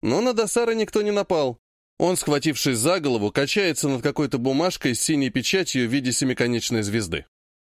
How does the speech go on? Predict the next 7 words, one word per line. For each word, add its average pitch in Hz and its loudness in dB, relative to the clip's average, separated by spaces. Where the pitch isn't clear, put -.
"Что - 0
случилось?" — 131 0
хмуро 160 0
спрашивает 196 0
богатырша, 160 0
опустив 151 -2
оружие. 98 0